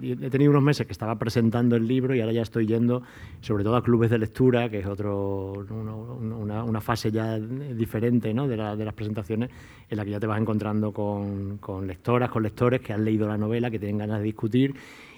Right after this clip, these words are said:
y, y, y es una novela con la que yo busco precisamente discutir, ¿no? Con la que busco una, abrir una cierta discusión, con lo cual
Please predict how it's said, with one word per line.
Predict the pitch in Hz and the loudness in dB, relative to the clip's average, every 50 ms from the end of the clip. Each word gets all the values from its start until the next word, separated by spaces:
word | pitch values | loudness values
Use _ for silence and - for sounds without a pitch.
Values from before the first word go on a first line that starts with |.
| - - | -8 -2
y, | - 139 127 120 117 117 113 110 110 107 107 104 104 104 113 117 127 127 120 127 - - - - | 0 2 4 4 6 4 4 4 4 2 2 2 0 -2 -2 -4 -4 -4 -6 -6 -8 -12 -14 -8
y, | - 143 | -2 2
y | 135 | 4
es | 131 131 | 4 6
una | 143 139 135 | 6 6 6
novela | 135 131 127 131 131 127 123 123 131 - - _ _ - - - | 6 4 4 4 4 2 0 0 -2 -6 -12 _ _ -20 -10 -6
con | - 110 | -4 -4
la | 104 | -4
que | 104 110 | -2 2
yo | 101 120 | 4 4
busco | 131 139 131 - 113 | 4 4 4 2 2
precisamente | 120 120 113 101 113 107 107 107 110 | 2 2 2 2 2 2 2 2 2
discutir, | 110 110 110 - - 113 95 123 131 139 123 110 | 0 0 0 0 -2 0 2 4 2 2 2 0
¿no? | 120 147 | -2 -4
Con | 139 117 | -4 -6
la | 101 95 | -6 -6
que | 95 | -6
busco | 98 104 107 - 120 | -6 -6 -4 -4 -2
una, | 110 107 107 113 | -2 -2 -2 -2
abrir | 104 98 113 117 113 | 0 2 4 4 4
una | 113 110 | 4 2
cierta | 104 - 107 101 110 | 0 -2 -4 -4 -2
discusión, | 107 107 - - 117 - - 117 113 123 | -4 -4 -4 -6 -6 -4 -2 -2 -2 -2
con | 123 110 | -2 -6
lo | 95 90 | -8 -8
cual | 98 98 104 | -8 -8 -8